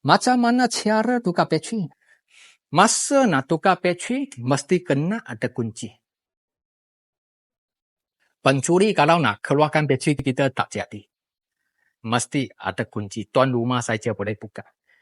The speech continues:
Ini kunci untuk pelok ni saja. Kalau pelok lain, kunci tak lah sama. Kita masuk kunci ni. Buka. Nampak sepuluh. Satu, kita buka.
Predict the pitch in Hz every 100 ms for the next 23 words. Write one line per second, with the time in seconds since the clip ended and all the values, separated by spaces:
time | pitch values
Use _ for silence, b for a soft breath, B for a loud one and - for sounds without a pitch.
0 | b b 175 247 240 220 233 208 208 190
1 | 196 190 175 147 156 143 139 151 151 147
2 | 135 139 143 123 135 123 113 113 113 107
3 | 110 101 - b b b 127 139 139 -
4 | 185 185 180 233 262 349 392 _ _ _
5 | _ _ _ _ _ _ _ _ _ _
6 | _ _ _ _ _ _ _ _ - 123
7 | 165 240 - _ _ _ b b b b
8 | 120 120 117 117 - - 113 110 _ _
9 | _ _ _ b b b b - 143 -
10 | 262 294 - 120 107 127 - 294